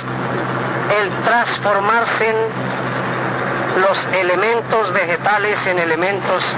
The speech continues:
animales. Ese es el primer orden, el del autologos común.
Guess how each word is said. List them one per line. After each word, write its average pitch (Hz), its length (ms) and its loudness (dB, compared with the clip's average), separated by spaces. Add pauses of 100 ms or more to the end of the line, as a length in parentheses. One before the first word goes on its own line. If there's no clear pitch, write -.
(120)
animales. 202 500 2 (1800)
Ese 196 180 2
es 196 80 0 (100)
el 202 60 -2
primer 190 320 0
orden, 214 340 0 (260)
el 175 180 -2
del 165 300 0
autologos 190 800 2 (360)
común. 185 300 2